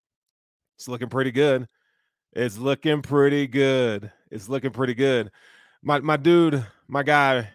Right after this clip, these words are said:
Jay Spence in the house. What's up?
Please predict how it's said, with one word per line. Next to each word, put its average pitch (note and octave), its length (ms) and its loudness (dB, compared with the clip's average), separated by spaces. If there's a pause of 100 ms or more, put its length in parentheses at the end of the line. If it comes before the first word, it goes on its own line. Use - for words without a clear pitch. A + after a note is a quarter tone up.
(600)
Jay D3+ 280 2
Spence - 640 -4 (140)
in B2+ 100 -8
the C3 80 -4
house. B2 320 -2
What's C3+ 220 -2
up? B2+ 240 -2